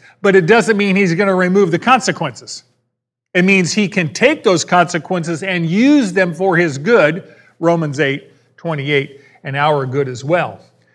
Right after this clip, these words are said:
Now, God was gonna let Moses see the promised land. He was really showing Moses, number one,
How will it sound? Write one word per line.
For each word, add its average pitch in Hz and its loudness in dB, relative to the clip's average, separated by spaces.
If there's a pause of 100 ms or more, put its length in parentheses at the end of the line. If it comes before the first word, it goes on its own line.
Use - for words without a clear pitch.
(220)
Now, 151 0
God 226 4
was 165 0
gonna 190 0
let 185 2
Moses 165 -2
see 262 -2
the 160 -4
promised 147 -4
land. 196 -16 (800)
He 202 0
was 175 2
really 240 4
showing 233 0
Moses, 135 -2
number 180 2
one, 160 0